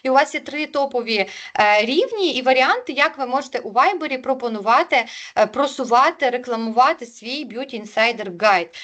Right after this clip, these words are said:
І аналогічно, де, тут є відповідь на питання, де це можна зробити, що конкретно куди можна відправляти, і який приклад повідомлень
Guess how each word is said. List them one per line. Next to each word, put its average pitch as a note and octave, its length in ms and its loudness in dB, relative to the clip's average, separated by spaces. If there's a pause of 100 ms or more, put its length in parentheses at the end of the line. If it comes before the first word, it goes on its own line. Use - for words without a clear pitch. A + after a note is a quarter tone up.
(100)
І A#3 80 0
аналогічно, D#4 600 0
де, B3+ 500 2
тут B3 180 -20
є C4+ 80 -14
відповідь B3 300 -20
на A3+ 60 -20
питання, G3+ 440 -18
де C4+ 320 -2
це C#4 80 -10
можна A#3+ 300 -10
зробити, A3 520 -6 (260)
що - 240 0
конкретно D#4 520 0
куди C#4 240 -8
можна C#4 600 0
відправляти, A#3+ 720 0
і A3+ 100 -8
який C4 240 -6
приклад C4+ 500 -4
повідомлень C#4 680 0